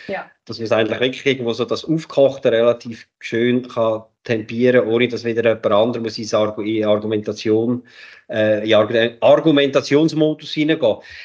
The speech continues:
Speaker 2: Jetzt hast du vorher gesagt, eben, du, wir haben so geredet von Executives oder von Teams und so. Für wer alles machst du so Workshops und Coaching? Wer kommt so alles zu dir, Sandy?
Speaker 1: Also, es ganz verschiedene. Also, ich arbeite, ich bin auch in der, in der Romandie.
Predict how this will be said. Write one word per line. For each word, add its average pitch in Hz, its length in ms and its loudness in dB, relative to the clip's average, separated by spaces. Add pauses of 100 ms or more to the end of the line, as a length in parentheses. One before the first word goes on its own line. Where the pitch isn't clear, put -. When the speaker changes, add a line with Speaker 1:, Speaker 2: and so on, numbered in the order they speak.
(140)
Speaker 2:
Jetzt 135 120 -8
hast 185 140 2
du - 40 -8
vorher 190 260 4
gesagt, 147 180 0
eben, 180 220 2
du, 147 320 -6
wir 123 100 -4
haben 120 80 -8
so 117 240 -16
geredet 165 280 -4
von 117 120 -10
Executives 160 720 -8
oder 131 140 -20
von 131 120 -20
Teams 165 320 -8
und 160 100 -8
so. 151 120 -6
Für 117 340 -6
wer 185 460 4
alles 208 420 -2
machst 120 480 -6
du 240 260 -8
so 175 280 -4
Workshops 196 540 0
und 185 180 2
Coaching? 196 560 2
Wer 135 140 2
kommt 170 240 -4
so 185 120 -4
alles 147 360 0
zu 160 120 -2
dir, 117 300 -2
Sandy? 104 400 -8 (840)
Speaker 1:
Also, 233 340 -4
es - 180 -12
ganz 277 300 -4
verschiedene. 254 680 -4
Also, 220 140 -6
ich - 140 -12
arbeite, 208 360 -6
ich 202 100 -14
bin 220 140 -2
auch 226 100 2
in 240 80 -4
der, 185 260 0
in 185 120 -10
der 185 100 -2
Romandie. 262 580 -4